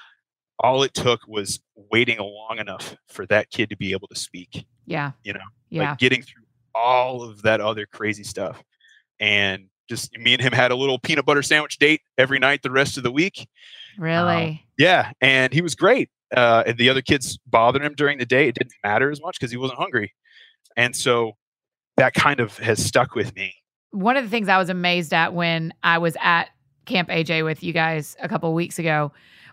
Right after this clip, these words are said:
Speaker 2: was all the kids, uh, will you talk that part about how all the kids can only bring certain stuff to camp so that their socioeconomic status is not, like, a big deal?
Speaker 1: Yeah,
Speaker 2: 'Cause all the kids
Speaker 1: absolutely.
Speaker 2: looked the same to me, even though I knew that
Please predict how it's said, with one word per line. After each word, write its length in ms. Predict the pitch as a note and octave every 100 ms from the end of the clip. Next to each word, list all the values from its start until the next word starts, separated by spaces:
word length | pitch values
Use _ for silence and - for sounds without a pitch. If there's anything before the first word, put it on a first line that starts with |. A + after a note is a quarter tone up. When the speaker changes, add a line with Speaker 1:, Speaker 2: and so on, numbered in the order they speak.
| -
Speaker 2:
was 460 | F#3+ F#3 F3 D3 _
all 160 | F#3+ G#3
the 100 | A3+
kids, 840 | - - G#3 G#3+ G3+ D3+ C3 - _
uh, 240 | G3 A#3 C4
will 140 | A3
you 100 | A#3
talk 220 | E4 D#4
that 140 | B3+ A3+
part 140 | G#3+
about 200 | G3+ F#3
how 100 | F#3+
all 180 | F#3+ G3
the 80 | G3
kids 300 | - F#3+ -
can 240 | - G#3
only 240 | - F#3+ F#3
bring 200 | F#3+ F3+
certain 280 | G3 F#3+
stuff 180 | E3 F#3
to 100 | F#3
camp 320 | - F#3+ F3+ G3+
so 140 | F#3
that 300 | F3 E3+ -
their 200 | F3 F3
socioeconomic 1040 | E3 - E3+ F3+ F3 F3 F3 F3 E3 E3 -
status 460 | - D#3+ D#3+ D3+
is 120 | E3
not, 200 | D#3+ D#3
like, 200 | D#3+ D#3 _
a 60 | D#3+
big 200 | D#3 D3+
deal? 380 | D3+ C#3 C#3+ _ _ -
Speaker 1:
Yeah, 420 | D#3+ G#3 B2+ G#2+
Speaker 2:
'Cause 220 | D#3+ G3+
all 160 | A#3+ B3
the 60 |
kids 100 | -
Speaker 1:
absolutely. 200 | C4+ B3+ C4+
Speaker 2:
looked 80 |
the 60 | A#3+
same 260 | - C4 C#4
to 100 | -
me, 200 | G#3 F#3+
even 280 | G3+ G#3 G#3
though 140 | G#3+
I 120 | G#3
knew 320 | G3+ G#3+ A3 G#3
that 400 | G3+ F#3 F3+